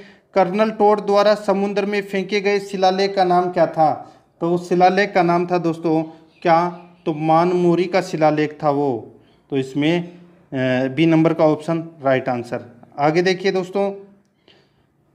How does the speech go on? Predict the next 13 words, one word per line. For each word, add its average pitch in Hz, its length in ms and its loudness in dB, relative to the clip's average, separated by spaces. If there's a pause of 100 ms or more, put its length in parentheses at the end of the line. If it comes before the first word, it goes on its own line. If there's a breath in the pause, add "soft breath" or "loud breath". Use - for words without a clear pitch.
(200)
निम्न 214 300 6
को 220 160 2
सुमेलित 208 500 -2
कीजिए, 214 380 -2
एक 196 360 2
तरफ 208 180 2
शिलालेख 190 580 2
है 202 180 2
दूसरी 180 280 -6
तरफ 175 340 -4
है 175 180 -2
स्थापना 156 840 -2
वर्ष, 139 360 -2